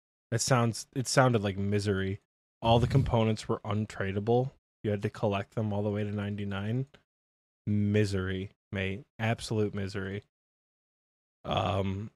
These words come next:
<clears throat> that was the biggest turnoff for me for shamanism myself. Uh, but I'm still, you know, you know me, I'm a taming stan. Um, but I mean,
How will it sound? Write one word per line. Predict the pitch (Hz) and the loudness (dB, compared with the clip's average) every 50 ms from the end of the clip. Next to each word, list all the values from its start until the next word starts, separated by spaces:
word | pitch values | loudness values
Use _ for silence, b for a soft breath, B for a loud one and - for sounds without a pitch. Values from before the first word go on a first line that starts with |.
| _ _ _ | _ _ _
<clears throat> | _ _ _ | _ _ _
that | 202 190 202 - - - - - - - - _ _ _ _ _ _ _ _ _ - 123 143 147 143 | 10 10 10 10 8 4 2 -2 -10 -14 -18 _ _ _ _ _ _ _ _ _ 8 10 10 12 12
was | 135 135 127 | 10 6 6
the | 139 135 | 6 8
biggest | 131 135 117 117 - - | 8 8 8 6 2 2
turnoff | - 123 107 98 95 98 - | 0 0 2 2 -2 -4 -6
for | - 120 | -8 -10
me | 113 110 107 101 | -8 -8 -8 -10
for | 98 - 120 - | -10 -12 -14 -14
shamanism | - - 95 98 101 101 104 107 107 - 113 104 113 - - _ _ _ _ _ _ _ _ _ _ _ - | -10 -10 -8 -8 -8 -8 -8 -8 -6 -6 -8 -8 -8 -10 -14 _ _ _ _ _ _ _ _ _ _ _ -8
myself. | 95 98 95 95 92 - - - 110 104 107 123 - - - - - - - - - | -4 -2 -2 -2 -2 -4 0 2 4 4 4 2 -2 -6 -14 -12 -10 -10 -8 -6 -2
Uh, | 107 104 95 95 95 95 101 - | 0 2 2 2 0 -2 -2 0
but | - 170 | 4 4
I'm | 160 131 | 4 4
still, | - - - 131 110 110 | 4 4 6 6 6 6
you | 110 107 | 4 2
know, | 98 95 | 2 0
you | 107 123 127 | 0 0 2
know | 117 107 | 2 2
me, | 104 101 95 98 104 - | 2 2 0 -2 -2 -4
I'm | 110 | -6
a | 101 | -6
taming | - - 117 101 98 98 95 98 - | -6 -6 -6 -6 -6 -6 -6 -8 -8
stan. | - - - 92 95 104 120 - _ _ _ _ _ _ - | -10 -10 -10 -10 -10 -12 -12 -16 _ _ _ _ _ _ -4
Um, | 104 113 113 117 117 120 113 113 - _ _ _ _ _ _ _ _ _ _ - - _ - - - - | 0 2 2 2 2 0 -2 -4 -8 _ _ _ _ _ _ _ _ _ _ -20 -20 _ -18 -18 -2 2
but | 175 175 | 2 4
I | |
mean, | 180 196 190 185 175 143 | 4 4 4 4 4 2